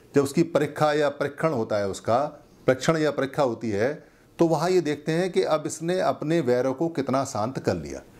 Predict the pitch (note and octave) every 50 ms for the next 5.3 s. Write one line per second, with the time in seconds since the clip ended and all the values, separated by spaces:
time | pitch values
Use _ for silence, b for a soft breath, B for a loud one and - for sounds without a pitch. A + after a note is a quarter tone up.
0 | B B B - A2+ C3+ D#3 D3+ C#3 G#2 B2 C#3+ D#3 D3 C3+ - - - D3 D3
1 | B2+ G#2+ G#2+ G#2 - C3 B2+ G#2 G#2 A2 B2 C#3 C3+ A2 A#2+ B2 B2 - - -
2 | B2+ B2+ A2+ F#2+ A2 B2 A#2+ - - G#2 G#2+ A2 A2 G2 F2+ G2 G#2 A2+ A#2+ A#2+
3 | B B B B B B - - F2+ G#2+ A#2 B2+ C3+ C3 A2+ A#2 B2+ B2+ B2+ A#2
4 | A2 G#2+ G#2 A#2 C#3 D#3 D#3 D#3 D3+ - C#3 C3+ - C#3+ C3+ - - A2 G#2+ G#2+
5 | - E2 D2 C2+ C#2+ C#2+